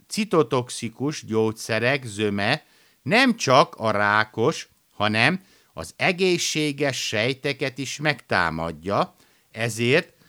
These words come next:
a kezelés során igen kellemetlen mellékhatások jelentkezhetnek.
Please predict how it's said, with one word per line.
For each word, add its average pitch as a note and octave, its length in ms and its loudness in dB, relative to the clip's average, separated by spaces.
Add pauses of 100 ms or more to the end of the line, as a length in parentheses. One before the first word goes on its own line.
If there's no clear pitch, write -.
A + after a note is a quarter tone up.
(180)
a - 140 -14
kezelés F3+ 720 0
során B2+ 720 2
igen F3 540 0
kellemetlen C3+ 1040 0
mellékhatások A#2+ 1400 -2
jelentkezhetnek. F#2 1200 -4